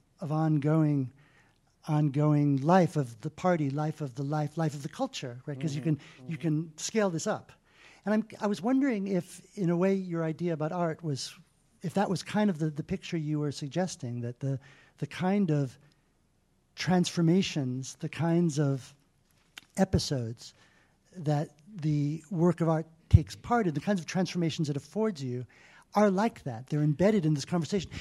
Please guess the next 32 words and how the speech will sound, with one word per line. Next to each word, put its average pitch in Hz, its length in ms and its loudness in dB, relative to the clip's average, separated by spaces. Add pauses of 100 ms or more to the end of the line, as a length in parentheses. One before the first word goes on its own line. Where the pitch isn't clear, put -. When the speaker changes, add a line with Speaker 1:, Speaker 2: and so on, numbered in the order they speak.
(120)
Speaker 1:
And 208 100 6
this 247 120 2
is 202 80 -2
related 208 360 6
to 180 100 -6
the 180 100 4
educational 170 540 0
point 135 220 -2
of 123 80 -6
view, 123 260 0
Speaker 2:
Yeah. 120 80 -12 (300)
Speaker 1:
'cause 160 140 2
in 175 80 6
some 262 300 6
sense, 131 640 -4 (1400)
the 180 160 0
kind 262 260 8
of - 100 4
conversation 190 640 6
we 170 80 6
do 175 280 6
in 165 100 6
the 156 80 6
lab 175 360 6
is 123 100 -2
different 143 460 0
than 147 140 0
we 147 80 2
do 143 240 2
in 139 80 4
the 139 60 0
culture. 139 580 -6